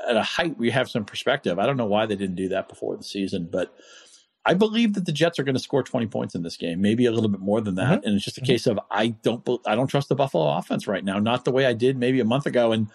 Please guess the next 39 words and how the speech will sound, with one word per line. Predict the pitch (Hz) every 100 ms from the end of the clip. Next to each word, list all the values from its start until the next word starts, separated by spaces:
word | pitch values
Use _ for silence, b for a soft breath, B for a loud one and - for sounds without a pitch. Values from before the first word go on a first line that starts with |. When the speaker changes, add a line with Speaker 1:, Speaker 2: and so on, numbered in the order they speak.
| B B B B _ -
Speaker 1:
you | 135 165
know, | 156
Josh | 165 175
Allen's | 175 165 123
a |
good | 98 110 110 139
player. | 160 151 143
He's | 110
struggling | - 107 107 135 147
right | 151 156
now. | 156
The | 151 -
idea | 214 220
that | 175
he | 139
was | 110
ever | 117 127
the | 120
M | 110 113
V | 120
P | 120
favorite, | 104 113 127 147
I | 151
don't | 214
really | 185 170
understand | 143 127 - 123 135
it. | 90
I, | 98 98
I | 139
don't | 190 -
think |
he's | - 131 - -
really | 139 147 147
even | 139
played | 113 131 127
that | 117
great | 113 127 -
all | 113
season. | 117 127 135 104